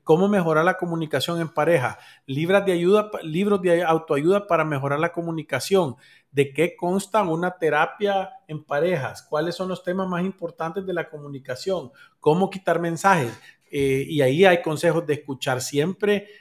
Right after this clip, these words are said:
eh, valorar a tu pareja, admirarla, o sea, dominar el arte de la discusión, no te tomas las cosas personales,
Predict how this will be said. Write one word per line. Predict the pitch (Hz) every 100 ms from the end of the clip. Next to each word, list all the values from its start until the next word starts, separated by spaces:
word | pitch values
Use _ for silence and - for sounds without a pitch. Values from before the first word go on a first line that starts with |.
| _ -
eh, | 131 127
valorar | 131 127 127 131 156 170
a | 151 -
tu | 139
pareja, | 120 127 170 185
admirarla, | 165 139 123 135 175 190 196 190
o | 147
sea, | 139 139
dominar | 131 139 131 135 143
el | 143
arte | 143 -
de | 147
la | 139
discusión, | 135 135 120 - 151 185 180
no | 156
te | 151
tomas | 143 135
las | 139 139
cosas | 135 131 -
personales, | 127 - 127 151 185 202 202 202 196